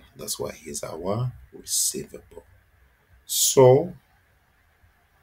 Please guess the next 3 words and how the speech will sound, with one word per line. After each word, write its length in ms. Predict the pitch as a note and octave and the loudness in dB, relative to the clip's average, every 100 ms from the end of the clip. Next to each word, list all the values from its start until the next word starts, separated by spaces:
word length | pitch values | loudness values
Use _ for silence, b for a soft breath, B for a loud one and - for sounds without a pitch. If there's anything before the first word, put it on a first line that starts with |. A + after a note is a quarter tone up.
| - _ _ - - _ _ _ _ _ _ _ _ _ - - _ - - - - - - - - - - - - - _ _ - | -20 _ _ -20 -20 _ _ _ _ _ _ _ _ _ -20 -20 _ -20 -20 -20 -20 -20 -20 -20 -20 -20 -20 -20 -20 -20 _ _ -2
on 160 | C3 C#3 | 2 6
our 220 | B2+ A2 | 8 6
book 500 | G2 A#2+ C#3 - | 4 0 0 -4